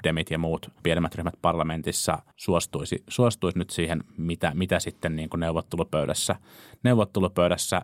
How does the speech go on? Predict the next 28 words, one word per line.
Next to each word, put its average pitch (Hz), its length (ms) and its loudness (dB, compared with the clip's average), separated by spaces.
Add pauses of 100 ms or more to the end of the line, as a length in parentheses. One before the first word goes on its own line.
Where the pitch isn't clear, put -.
sovitaan. 90 600 2
Ja, 87 260 0
ja, 110 160 4
ja 107 160 4
ehkä 98 200 0
se 101 120 2
pieni 95 340 4
toivon 90 320 4
pilkahdus 87 420 -2
tässä - 300 0
on 82 80 -2
se, 87 180 2
että, - 280 -2 (420)
että - 180 -2 (100)
Johnsonin, 87 500 2 (520)
Johnsonin 95 400 2
ja 90 160 2 (600)
kuningattaren, 104 760 4 (680)
tota, 92 300 2 (420)
toimet, 95 500 4 (120)
toimet 98 380 4
tässä - 260 0
nyt 85 140 0
sitten 87 320 0
vielä, 82 240 2 (440)
vielä 87 260 2
tota, 76 520 0 (100)
ää, 73 340 2